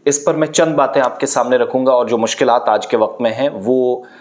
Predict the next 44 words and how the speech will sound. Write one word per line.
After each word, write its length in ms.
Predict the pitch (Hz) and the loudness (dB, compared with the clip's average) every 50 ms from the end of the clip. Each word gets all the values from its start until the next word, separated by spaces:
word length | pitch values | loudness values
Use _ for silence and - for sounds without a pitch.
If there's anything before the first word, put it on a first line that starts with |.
| - - _ _ - | -20 -20 _ _ -4
अ, 100 | - - | -4 -2
चूँकि 260 | - - 117 - 127 | -2 -4 -4 -4 -2
कंसर्न 420 | - - 123 117 - - 127 127 127 | 0 0 0 0 2 0 0 2 0
minister 360 | 123 120 123 120 - - 135 | 0 -2 -2 -2 0 -2 -2
के 140 | 135 143 127 | 0 -2 -2
साथ 220 | - 131 120 117 | 2 2 0 0
भी 240 | 113 113 127 120 113 | 0 -2 -4 -2 -2
इस 120 | 107 - | -2 0
ताल्लुक 300 | - 113 110 113 113 - | 0 0 0 -2 -4 -4
से 300 | - 123 110 104 - - - | -2 0 0 0 -2 -4 -2
बात 300 | 104 110 110 107 - - | 0 2 2 2 0 0
हुई 140 | 143 156 151 | 2 2 2
है 220 | 123 117 113 104 - - - - - - - - | 2 0 -2 -4 -6 -10 -18 -18 -20 -14 -4 -2
और 100 | 120 127 | -2 0
कुछ 180 | - 156 147 151 | 0 0 -2 0
सवालात 440 | - 143 131 127 127 131 139 139 139 | 0 0 2 2 2 2 0 2 0
लोगों 240 | 123 123 123 131 | 0 0 0 -2
के 140 | 127 - 131 | -2 -4 -6
थे, 380 | - - 139 135 117 107 - - | -2 -2 0 0 0 -2 -6 -4
social 360 | - - 127 127 - - 120 | -2 -2 -2 -2 -2 -2 -2
media 320 | 110 110 117 117 127 131 | -2 -2 0 2 2 2
पर 160 | 120 - 127 120 | 2 2 2 2
आए 140 | 117 117 117 - | 2 0 -2 -4
थे, 60 | 123 127 | -8 -10
कमेंट 500 | - - _ - 113 113 117 120 120 - | -10 -14 _ -2 -2 0 0 0 -2 -2
section 340 | - 165 147 - - 135 | -2 -2 -2 -2 -2 -2
में 120 | 123 127 123 | 0 0 2
जाकर 260 | 123 120 117 - 123 | 2 0 0 0 -2
सवालात 460 | - - 127 117 117 117 120 117 - - | -2 0 0 0 2 2 2 0 0 -2
पूछ 260 | 127 120 107 - 120 | -4 -4 -2 0 0
रहे 100 | 113 110 | 0 0
थे। 220 | - 120 117 113 - - - - - - - _ - | -2 -4 -6 -6 -8 -14 -20 -20 -20 -20 -16 _ 0
लोग 220 | 117 135 135 135 | 0 0 2 2
कह 120 | - 135 131 | 2 2 2
रहे 120 | 131 131 | 2 0
थे 140 | 131 - 139 | 0 -2 -2
कि 360 | 139 139 143 135 131 127 123 120 - - - | -2 0 0 0 0 0 0 -2 -4 -4 -2
काफ़ी 260 | 127 120 117 - 139 | 0 0 0 0 0
वक्त 180 | 120 120 117 - | 0 0 -2 0
से 120 | - 135 | -2 -2
इंतज़ार 420 | 120 117 - 131 120 123 117 117 117 | -2 -2 -2 -2 0 2 2 2 0
कर 180 | - 127 120 | 0 -2 0
रहे 180 | 113 113 117 117 | 0 0 0 0
हैं, 200 | 117 110 - | -2 -4 -6